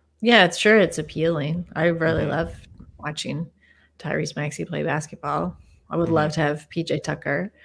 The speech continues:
Speaker 1: back on the team, though that
Speaker 2: <laughs>
Speaker 1: would suck for him and all his convertibles.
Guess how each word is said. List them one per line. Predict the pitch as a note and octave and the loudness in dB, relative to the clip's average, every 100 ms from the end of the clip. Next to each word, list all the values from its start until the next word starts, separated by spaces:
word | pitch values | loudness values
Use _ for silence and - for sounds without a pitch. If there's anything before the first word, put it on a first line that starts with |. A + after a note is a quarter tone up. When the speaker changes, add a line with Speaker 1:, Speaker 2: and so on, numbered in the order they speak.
| - - _ | -20 -20 _
Speaker 1:
back | D3+ D3+ | 0 2
on | - | 0
the | C3+ | 0
team, | - C#3+ D#3 D#3 | -2 -4 -2 0
though | D3+ | 0
that | D3 B2+ | 0 -2
Speaker 2:
<laughs> | |
Speaker 1:
would | D3+ B2 | -4 -4
suck | - - F3 D#3 - | -8 -2 2 4 2
for | - - C3 C#3+ | -4 -2 -2 0
him | F3 D#3+ D#3 | 0 0 0
and | D3+ D3+ | -2 -2
all | D3+ | -2
his | D#3 D3+ - | -2 -4 -6
convertibles. | - E3 D#3+ D#3 D3+ C#3+ E3 - - | -4 -4 -4 -4 -4 -2 -4 -6 -16